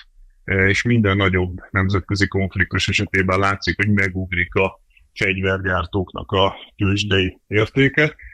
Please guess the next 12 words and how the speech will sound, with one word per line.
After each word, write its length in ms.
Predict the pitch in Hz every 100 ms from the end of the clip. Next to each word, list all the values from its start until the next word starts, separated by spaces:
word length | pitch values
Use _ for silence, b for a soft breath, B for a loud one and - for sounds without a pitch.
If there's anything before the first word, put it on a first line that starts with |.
| B B
A 100 | 127
nagy 240 | 147 139
kérdés, 440 | - 127 131 156 -
hogy 100 | 143
ezek 240 | 139 -
a 60 | 135
fegyvergyártók, 800 | 127 101 95 92 92 85 98 85
ezek 260 | 95 98 120
európai 580 | 143 156 170 165 180
fegyvergyártók 840 | 165 185 170 180 165 160 - 160 156
lesznek-e, 600 | 151 - 139 - 139 131 B
vagy 420 | 104 104 113 -